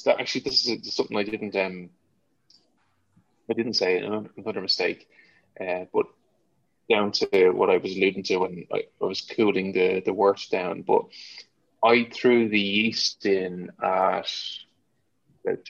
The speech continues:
twenty-three degrees, and that was a bit too, a bit too warm. Um,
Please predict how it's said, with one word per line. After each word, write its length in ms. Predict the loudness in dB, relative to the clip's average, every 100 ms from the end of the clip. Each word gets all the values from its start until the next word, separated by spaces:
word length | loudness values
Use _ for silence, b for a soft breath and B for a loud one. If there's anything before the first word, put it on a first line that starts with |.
| -4
twenty-three 680 | -4 -4 -8 -10 -6 -4
degrees, 760 | -4 -2 0 2 0 -4 -8 -12 b b b b _ _ _ _
and 680 | 0 2 2 -2 -4 -8 -8 -6 0
that 160 | 4
was 140 | 4 4
a 60 |
bit 180 | 2 0 -6 _
too, 720 | -4 2 2 2 0 -4 -8 B B _ _ _ _ _ _ _
a 40 | -4
bit 100 | 2
too 100 | 4
warm. 420 | 8 8 6 0 -2 4
Um, 460 | 6 6 2 -4